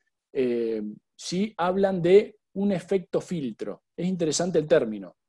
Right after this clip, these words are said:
Eso es, eh, más que nada con ma-, con mayor énfasis la, la doctrina alemana. Habla de este efecto filtro de la vía previa administrativa. Este efecto filtro mencionan que,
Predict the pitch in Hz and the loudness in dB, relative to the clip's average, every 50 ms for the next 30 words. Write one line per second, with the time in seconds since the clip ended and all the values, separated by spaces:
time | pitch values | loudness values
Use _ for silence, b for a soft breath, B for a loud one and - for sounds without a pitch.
0 | _ _ - 185 175 - 214 185 - - - 151 139 - - 151 165 175 175 - | _ _ -10 -8 -4 -2 -2 -2 -4 -4 -4 -4 -4 -4 -6 -8 -8 -4 0 0
1 | 202 196 190 190 185 190 165 156 147 147 143 - - - 143 139 143 139 - 175 | 2 2 2 0 0 0 -2 -2 -2 -4 -8 -8 -8 -8 -6 -6 -4 -4 -2 -2
2 | 180 185 170 190 170 - - 202 175 165 156 147 139 139 135 131 127 131 131 135 | -2 -2 -2 -4 -4 -2 -2 -2 -2 -2 -2 -2 -2 -2 0 -2 -2 0 0 -2
3 | 139 135 180 180 175 160 147 151 143 120 107 107 101 - _ _ _ _ _ _ | -2 -2 -4 -4 -2 0 0 0 -2 -2 -6 -8 -12 -14 _ _ _ _ _ _
4 | _ _ _ _ - - 196 208 233 226 196 180 202 214 208 - - 202 - - | _ _ _ _ -2 0 2 2 4 4 6 6 6 4 4 2 0 0 0 0
5 | 156 - - - 214 202 - - 175 165 - - 214 214 220 233 208 202 - 214 | -4 -2 0 0 0 0 0 -2 -4 -4 -2 0 2 2 2 0 0 0 2 2
6 | 208 220 226 247 - _ - - 143 143 139 143 139 151 156 175 202 202 208 202 | 4 2 2 0 -8 _ -6 0 2 2 4 4 2 2 2 2 4 6 6 6
7 | 208 202 202 - 170 165 165 175 170 156 147 139 131 123 117 - 131 120 117 - | 6 4 0 0 0 0 2 2 2 0 0 -2 -4 -4 -6 -6 -6 -6 -6 -6
8 | 110 101 95 87 80 - _ _ _ _ _ _ _ _ _ _ - 247 - - | -8 -10 -10 -10 -12 -18 _ _ _ _ _ _ _ _ _ _ -2 -2 2 4
9 | 220 185 - 226 226 - - 180 156 - - 220 240 254 240 - 190 165 139 110 | 4 4 6 4 4 4 2 0 0 2 2 2 2 2 0 2 2 4 4 2
10 | 110 - 135 135 139 135 - 214 214 220 220 196 151 139 131 - 170 185 202 226 | 0 -4 -6 -4 -4 -4 -2 -2 -2 0 0 -2 -2 -4 -2 -2 0 0 0 -2
11 | 220 | -4